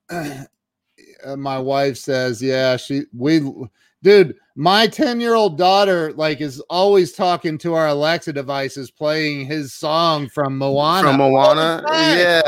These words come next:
Speaker 1: It's
Speaker 2: yeah, you're
Speaker 1: always
Speaker 2: welcome.
Speaker 1: playing in my house.
Speaker 2: <laughs>
Speaker 1: Now, now I gotta figure out how to ban it from <laughs>
Speaker 2: I know. Even that movie, I've seen that movie a thousand times.
Speaker 1: I know,
Speaker 2: I know
Speaker 1: man.
Speaker 2: that.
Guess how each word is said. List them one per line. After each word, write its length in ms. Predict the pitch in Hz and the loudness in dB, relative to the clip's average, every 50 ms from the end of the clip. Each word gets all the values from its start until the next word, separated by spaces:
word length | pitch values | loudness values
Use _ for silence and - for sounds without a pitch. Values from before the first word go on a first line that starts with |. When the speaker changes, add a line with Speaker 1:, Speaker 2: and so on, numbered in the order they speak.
| 147 160 | 0 2
Speaker 1:
It's 200 | 160 165 156 - | 0 2 4 4
Speaker 2:
yeah, 300 | 185 180 170 160 160 160 | 4 6 6 6 8 8
you're 80 | 156 160 | 8 6
Speaker 1:
always 120 | 165 165 | 6 6
Speaker 2:
welcome. 240 | 185 214 226 302 302 285 | 4 4 6 6 6 6
Speaker 1:
playing 160 | 285 277 269 | 4 2 0
in 80 | 269 | -2
my 260 | 269 262 254 254 349 339 | -2 0 2 2 2 2
house. 420 | 320 240 233 214 196 190 202 196 190 - - | 2 0 2 2 2 2 2 0 0 0 0
Speaker 2:
<laughs> 540 | 196 190 180 - - 196 190 185 - - - | 0 0 0 -2 -4 -4 -4 -4 -6 -4 0
Speaker 1:
Now, 160 | 220 233 226 - 208 | 0 0 0 0 -4
now 320 | 202 220 240 262 269 254 | -4 -2 0 2 2 2
I 80 | 233 220 | 2 0
gotta 280 | 208 233 233 220 180 | 2 2 0 0 0
figure 260 | - 240 233 220 214 220 | -2 -6 -4 -2 0 0
out 180 | 214 220 202 | 0 0 0
how 140 | 208 220 226 | 0 0 0
to 100 | 214 202 | 0 -2
ban 420 | 151 123 147 190 208 233 240 233 | -2 -2 0 0 0 0 0 -2
it 180 | 220 190 156 - | -2 -4 -6 -6
from 360 | - 190 175 160 160 165 165 165 - - | -4 -2 -2 -2 -2 -4 -6 -8 -8 -10
<laughs> 140 | 180 - - | -14 -8 -6
Speaker 2:
I 360 | 185 202 147 147 156 160 160 | -4 0 0 2 2 2 2
know. 480 | 160 165 170 180 185 196 196 180 165 156 190 | 0 2 2 4 4 6 6 4 4 2 0
Even 280 | 214 247 247 240 214 185 | 0 0 0 0 2 2
that 240 | 190 220 269 233 190 | 2 2 2 0 0
movie, 300 | 185 175 170 160 139 156 | -2 -2 -2 -2 -2 -4
I've 160 | 160 190 254 | -4 -4 -4
seen 160 | - - 208 | -8 -10 -10
that 140 | 208 196 185 | -8 -8 -8
movie 280 | 202 202 202 - 156 120 | -8 -10 -10 -10 -10 -12
a 60 | 113 | -12
thousand 560 | - _ - 165 175 185 185 190 190 190 185 | -10 _ -2 -2 0 0 -2 -4 -6 -10 -10
times. 420 | 185 202 185 214 233 254 269 269 294 | -8 -4 -2 0 2 2 2 2 2
Speaker 1:
I 80 | 294 | 2
know, 260 | 302 302 302 311 302 | 2 4 6 6 6
Speaker 2:
I 20 | - | 6
know 240 | 170 165 175 196 202 | 6 2 2 2 2
Speaker 1:
man. 140 | 208 214 | 0 0
Speaker 2:
that. 120 | 226 254 | 0 -2